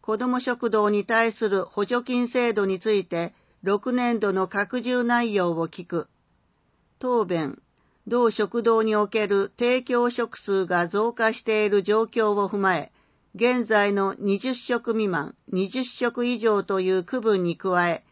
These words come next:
四十食以上を準備する団体に対し、実施一回につき一万円を交付する補助区分を追加する。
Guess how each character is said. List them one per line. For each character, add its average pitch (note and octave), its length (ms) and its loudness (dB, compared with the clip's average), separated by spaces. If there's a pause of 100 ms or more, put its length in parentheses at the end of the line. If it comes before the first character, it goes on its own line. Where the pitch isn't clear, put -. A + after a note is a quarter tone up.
(380)
四 A#3 240 2
十 A#3+ 160 -4
食 A#3+ 360 -2
以 B3 160 -2
上 G3+ 300 0
を F#3 100 0
準 A#3 260 0
備 G#3 120 0
す F#3+ 160 -2
る F#3+ 140 0
団 G#3+ 240 0
体 A3 260 2
に A3 140 -2
対 G3 240 2
し、 - 260 -10 (480)
実 G#3+ 420 -6
施 A#3 140 -4
一 G#3+ 60 -6
回 B3 340 2
に G#3 120 2
つ - 100 -16
き F3+ 280 -4 (140)
一 B3 260 -4
万 B3 280 2
円 A#3 220 2
を A3+ 160 -2
交 A3 200 0
付 A#3+ 140 -6
す A3+ 160 -2
る G#3+ 180 4
補 G#3 200 -2
助 A#3+ 180 0
区 A#3+ 180 -4
分 F#3+ 240 2
を E3+ 100 0
追 G#3 280 -2
加 G3 160 0
す E3+ 160 -8
る。 D#3 160 -8